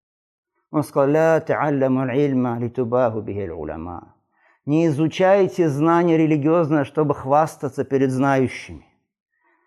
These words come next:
«Ау литумару бихи суфаха», или спо-, чтобы спорить с глупцами. «Ау литасрифу вуджуха нас илейкум», или чтобы обратить на себя внимание людей.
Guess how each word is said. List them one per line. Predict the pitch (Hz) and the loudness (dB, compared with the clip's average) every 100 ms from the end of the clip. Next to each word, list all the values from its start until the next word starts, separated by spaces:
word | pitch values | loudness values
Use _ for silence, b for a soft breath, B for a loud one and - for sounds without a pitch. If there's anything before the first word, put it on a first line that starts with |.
| _ _ _ _ _ _ - | _ _ _ _ _ _ 0
«Ау | 214 247 | 6 8
литумару | 247 233 214 202 233 233 | 8 6 6 6 6 6
бихи | 190 202 190 | 6 4 4
суфаха», | - 190 170 156 170 165 | 2 0 4 4 6 6
или | 180 180 | 6 2
спо-, | - - 233 185 | 0 2 4 4
чтобы | - 196 180 | 2 2 2
спорить | - - 226 226 208 202 | -2 2 6 8 8 4
с | 151 | 0
глупцами. | 147 170 160 165 160 139 101 80 - - | 2 2 2 2 4 4 0 -8 -20 -2
«Ау | 214 233 214 | 2 6 6
литасрифу | 196 202 196 190 180 165 185 | 4 2 -2 0 0 2 2
вуджуха | 165 156 185 160 | 2 2 2 4
нас | 147 165 165 160 | 2 2 0 0
илейкум», | 147 160 147 135 165 | 2 2 0 0 0
или | 180 | 0
чтобы | 175 175 | -2 0
обратить | 170 - 135 180 | 2 2 0 -2
на | 151 156 | -2 -2
себя | 156 151 170 | 0 2 2
внимание | 143 143 143 170 170 143 135 | 2 2 2 2 2 2 2
людей. | 135 131 175 156 - | 0 2 0 0 -6